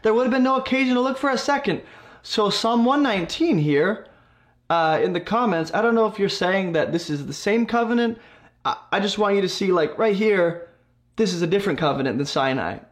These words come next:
Jesus doesn't, this isn't like, "Same covenant." No, it's different. It's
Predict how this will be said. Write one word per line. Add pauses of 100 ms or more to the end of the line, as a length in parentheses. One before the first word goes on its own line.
(340)
Jesus
doesn't, (260)
this
isn't
like,
"Same
covenant."
No,
it's
different.
It's